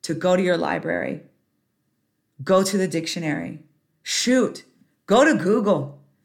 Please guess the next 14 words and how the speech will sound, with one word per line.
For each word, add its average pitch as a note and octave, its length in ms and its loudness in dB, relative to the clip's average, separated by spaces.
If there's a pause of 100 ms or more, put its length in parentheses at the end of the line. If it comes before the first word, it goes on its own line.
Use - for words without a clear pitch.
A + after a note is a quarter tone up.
(320)
Go B3 180 4
to F4 100 2
Google B3+ 640 2 (180)
and G3+ 140 4
begin G#3+ 340 2
to B3+ 140 -2
Google G3 720 2 (260)
and F#3+ 600 2 (760)
watch - 520 0 (200)
the F#3 80 -4
definitions D#3+ 880 -4 (300)
appear D#3+ 320 -4
before C#3+ 360 -6
you. - 280 -12